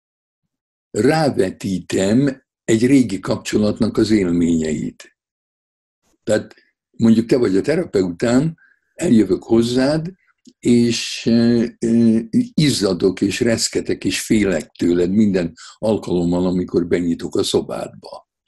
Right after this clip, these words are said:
És akkor mondod, hogy te ártalmatlan vagy, hogy ez akkor miről szól?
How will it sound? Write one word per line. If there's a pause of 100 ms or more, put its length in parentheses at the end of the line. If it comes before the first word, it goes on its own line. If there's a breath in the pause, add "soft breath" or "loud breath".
(840)
És
akkor
mondod,
hogy
te
ártalmatlan
vagy,
hogy
ez
akkor
miről
szól?